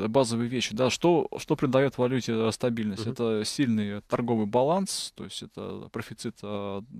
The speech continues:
Speaker 1: по счету текущих, э, операций,
Speaker 2: Мгм.
Speaker 1: плюс, да, высокие процентные ставки. Вот, и в-, у нас это, это есть, в принципе, у нас и
Speaker 2: Ну, как
Speaker 1: профицитный
Speaker 2: минимум,
Speaker 1: баланс,
Speaker 2: да,
Speaker 1: да,
Speaker 2: да,
Speaker 1: тор-,
Speaker 2: высокие
Speaker 1: торговый,
Speaker 2: ставки.
Speaker 1: да, есть, э, отток, э, капитала, понятное дело. Вот, и все это еще происходит на, на фоне того, что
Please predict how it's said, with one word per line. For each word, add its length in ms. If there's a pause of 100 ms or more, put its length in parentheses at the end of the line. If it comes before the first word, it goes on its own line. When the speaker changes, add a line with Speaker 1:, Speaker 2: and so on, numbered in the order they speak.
(120)
Speaker 1:
по 100
счету 480
текущих, 460
э, 200
операций, 560
Speaker 2:
Мгм. 100
Speaker 1:
плюс, 300
да, 320
высокие 380
процентные 340
ставки. 460 (500)
Вот, 200 (120)
и 440
в-, 540
у 80
нас 220
это, 200
это 320
есть, 400
в 100
принципе, 460
у 60
нас 280
и 300
Speaker 2:
Ну, 80
как 160
Speaker 1:
профицитный 60
Speaker 2:
минимум, 220
Speaker 1:
баланс, 360
Speaker 2:
да, 120
Speaker 1:
да, 220
Speaker 2:
да, 60
Speaker 1:
тор-, 200
Speaker 2:
высокие 340
Speaker 1:
торговый, 340
Speaker 2:
ставки. 60
Speaker 1:
да, 120
есть, 440
э, 100
отток, 320
э, 60
капитала, 460
понятное 380
дело. 240 (460)
Вот, 240
и 80
все 260
это 140
еще 260
происходит 520
на, 260
на 220
фоне 260
того, 260
что 420